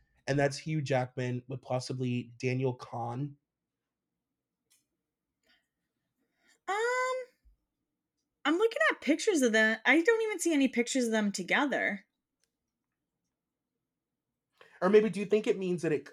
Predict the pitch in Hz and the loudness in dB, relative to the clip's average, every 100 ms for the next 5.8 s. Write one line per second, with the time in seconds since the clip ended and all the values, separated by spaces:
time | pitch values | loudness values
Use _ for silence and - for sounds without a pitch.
0 | - 147 175 123 143 - 143 120 127 135 | -8 -8 -4 -2 -2 -2 -6 -6 -10 -6
1 | 156 156 160 160 175 175 175 170 _ _ | -4 -2 -4 -4 -6 -4 -8 -14 _ _
2 | _ _ _ - 214 226 240 - _ 254 | _ _ _ 4 6 6 4 -2 _ 4
3 | 254 247 247 262 233 220 262 330 339 277 | 6 8 8 8 6 4 2 2 2 2
4 | 233 214 190 202 214 208 175 175 170 - | 4 2 0 2 2 2 0 -2 -2 -2
5 | 214 185 175 170 156 139 - - | -2 0 0 0 0 -2 -6 -16